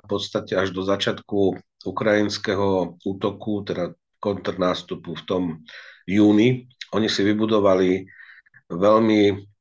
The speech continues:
silné línie obrany. To sú železobetové konštrukcie pozdĺž takmer celej línie frontu, niekde majú tri línie, niekde dve, niekde jedna, na takých menej intenzívnych, e,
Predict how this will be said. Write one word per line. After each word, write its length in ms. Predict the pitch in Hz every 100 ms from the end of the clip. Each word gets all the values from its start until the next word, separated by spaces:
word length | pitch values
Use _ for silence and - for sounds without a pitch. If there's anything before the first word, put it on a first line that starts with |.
| _ - 92 82
silné 480 | 85 - 107 113 104 95
línie 280 | 101 101
obrany. 640 | - 90 85 98 123 131 127 _ _ - - _
To 60 | -
sú 160 | - 90
železobetové 720 | 113 107 98 95 101 92 82
konštrukcie 1040 | 113 113 - 107 98 - - 92 92 85 - - - -
pozdĺž 480 | 117 123 104 -
takmer 320 | - 113 110 87
celej 320 | 107 98 101
línie 180 | 101 82
frontu, 420 | 104 107 101 98
niekde 460 | 90 92 92 87 85 85
majú 160 | 78
tri 160 | 78 113
línie, 380 | 110 95 87 82
niekde 300 | 82 85 82
dve, 260 | 78 90 117 127 - _ 107
niekde 400 | 113 110 82 80
jedna, 460 | 82 104 127 131 - - - - - - 95
na 60 |
takých 320 | 80 95 95 95
menej 260 | 98 104 104
intenzívnych, 580 | 101 98 98 95 92
e, 80 | -